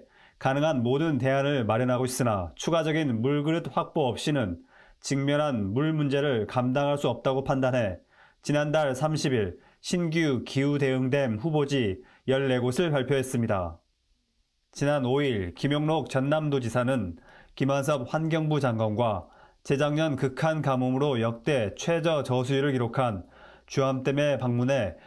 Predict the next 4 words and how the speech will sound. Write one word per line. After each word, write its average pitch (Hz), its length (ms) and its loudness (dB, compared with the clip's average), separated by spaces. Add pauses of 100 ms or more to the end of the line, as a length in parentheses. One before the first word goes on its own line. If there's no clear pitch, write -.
(180)
후보지로 170 480 0
선정된 147 540 0
순천시, 123 800 -2 (100)
화순군, 135 720 0